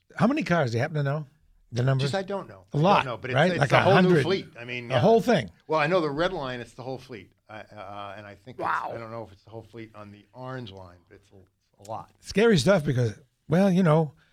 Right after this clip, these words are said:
Speaker 1: when they initially introduced the light rail vehicles, there were bugs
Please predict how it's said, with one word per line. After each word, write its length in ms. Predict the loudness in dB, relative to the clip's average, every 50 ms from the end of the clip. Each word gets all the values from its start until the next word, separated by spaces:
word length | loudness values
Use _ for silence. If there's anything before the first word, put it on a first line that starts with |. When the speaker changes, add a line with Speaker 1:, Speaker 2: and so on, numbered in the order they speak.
| _ _ _ _ _ _ _ _
Speaker 1:
when 120 | 0 2
they 80 | 4 4
initially 500 | 4 4 4 2 2 0 0 0 -2 -4 -6 _ _ _ _ _ _ _ _ _
introduced 480 | -6 -6 -6 -4 -4 -4 -4 -4 -4 -4
the 60 | -2
light 180 | -2 -2 -2 0
rail 200 | 2 2 2 2
vehicles, 380 | 2 0 -4 -4 -4 -6 -6 -4
there 140 | -4 -4 -4
were 80 | -4
bugs 480 | -4 -4 -2 -2 -2 -4 -8 -12 -16